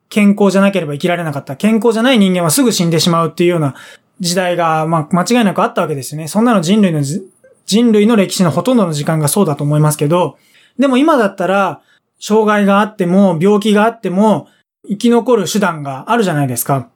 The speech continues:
ない場合ももちろん不幸な場合にはあるんですけども、えっと、でもそういうものをどんどん克服していこうっていうのが、やっぱり人類の歴史ですよね。なので、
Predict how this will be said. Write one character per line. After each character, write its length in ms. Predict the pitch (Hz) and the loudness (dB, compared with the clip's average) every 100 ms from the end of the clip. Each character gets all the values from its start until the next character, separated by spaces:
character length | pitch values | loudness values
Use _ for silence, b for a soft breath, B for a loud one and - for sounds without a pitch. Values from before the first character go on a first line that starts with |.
| _ | _
な 180 | 185 220 | -2 0
い 120 | 196 | -2
場 180 | 160 160 | -4 -2
合 60 | 156 | 0
も 100 | 151 | 2
も 140 | 151 | 2
ち 100 | 240 | 0
ろ 100 | 202 | 0
ん 200 | 160 175 - _ | -2 -8 -16 _
不 100 | - | -4
幸 240 | 226 214 | 0 0
な 100 | 175 | 0
場 140 | 147 156 | -2 0
合 80 | |
に 80 | 151 | 2
は 80 | 143 | 2
あ 60 | 202 | 2
る 80 | |
ん 80 | 185 | 0
で 80 | 139 | -4
す 80 | - | -6
け 100 | 156 | -4
ど 100 | 160 | 0
も、 300 | 196 185 - B B B B | 2 0 -2 B B B B
え 120 | 180 | -4
っ 40 | 175 | -2
と、 280 | 170 165 185 | 0 2 2
で 80 | |
も 80 | 254 | 2
そ 200 | 196 285 | 2 0
う 20 | |
い 20 | 302 | 0
う 40 | |
も 100 | 320 | 2
の 120 | 262 | 2
を 20 | |
ど 160 | 196 277 | 2 2
ん 40 | |
ど 80 | 233 | 0
ん 40 | - | -2
克 240 | 170 254 | -2 -2
服 200 | 202 277 | 0 -2
し 80 | 254 | 0
て 120 | 269 | 0
い 60 | 254 | 0
こ 180 | 285 | 0
う 40 | 247 | 0
っ 40 | |
て 80 | 247 | 0
い 40 | |
う 60 | 240 | 0
の 80 | 214 | 2
が、 240 | 269 240 | 2 2
や 80 | 196 | 0
っ 60 | 190 | 0
ぱ 100 | 190 | -4
り 60 | |
人 240 | 151 190 175 | 0 0 2
類 140 | 151 | 2
の 100 | 143 | 2
歴 200 | 143 147 | 0 -2
史 120 | - | -2
で 80 | 165 | -2
す 120 | 156 | -2
よ 80 | 120 | -4
ね。 240 | 139 196 _ b b b | -4 -4 _ b b b
な 140 | 202 208 | 0 2
の 80 | 190 | 4
で、 320 | 214 185 | 2 0